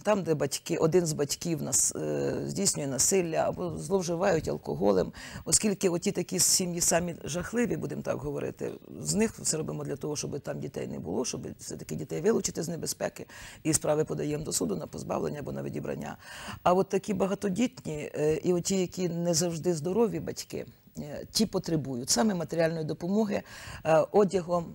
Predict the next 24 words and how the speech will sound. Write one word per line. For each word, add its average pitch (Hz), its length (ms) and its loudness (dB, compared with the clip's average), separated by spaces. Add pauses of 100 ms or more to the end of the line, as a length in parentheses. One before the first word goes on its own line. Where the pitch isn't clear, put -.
речами, 160 840 0 (480)
е, 139 640 4 (720)
канцеляркою, 156 1080 4 (540)
м, 120 580 -4 (220)
ну, 185 200 0
і 185 40 -4
продуктами 156 500 -4
харчування. - 720 -12 (500)
Але, 208 480 8 (240)
е, 147 260 4
от 151 280 0
у 147 60 -2
нас 147 300 2
якраз 147 480 2
в 135 120 0
зв'язку 151 320 0
з 143 280 4
карантином, 165 640 0 (920)
е, 131 120 -6
багато 143 400 -4
дітей 147 300 0
повернулося 147 680 -2
зі 139 100 0
шкіл-інтернатів, 156 840 -4